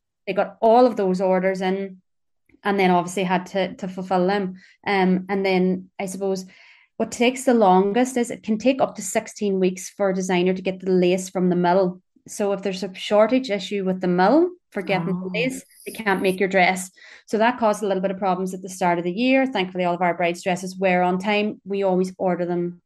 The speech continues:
Speaker 1: in advance. I like the dresses to be here four months before. If you're listening to this and you haven't got a year, don't panic. The last couple of years have made us pros at getting dresses for brides quick. You know, for comfort,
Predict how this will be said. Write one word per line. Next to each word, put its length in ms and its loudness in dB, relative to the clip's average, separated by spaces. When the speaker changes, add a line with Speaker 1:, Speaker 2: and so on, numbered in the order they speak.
Speaker 1:
in 120 -2
advance. 520 -2
I 140 0
like 180 0
the 80 -12
dresses 320 -2
to 80 -20
be 100 -6
here 260 -4
four 360 0
months 340 -2
before. 640 0
If 80 -10
you're 80 -2
listening 280 2
to 60 -2
this 320 -2
and 120 -2
you 60 -4
haven't 180 0
got 100 -2
a 20 -2
year, 180 0
don't 300 -2
panic. 300 0
The 160 2
last 300 2
couple 180 -4
of 80 0
years 200 2
have 160 -4
made 160 0
us 100 -6
pros 400 0
at 120 -8
getting 220 -2
dresses 360 -2
for 120 -6
brides 320 -2
quick. 440 -2
You 80 -2
know, 100 0
for 160 -8
comfort, 500 0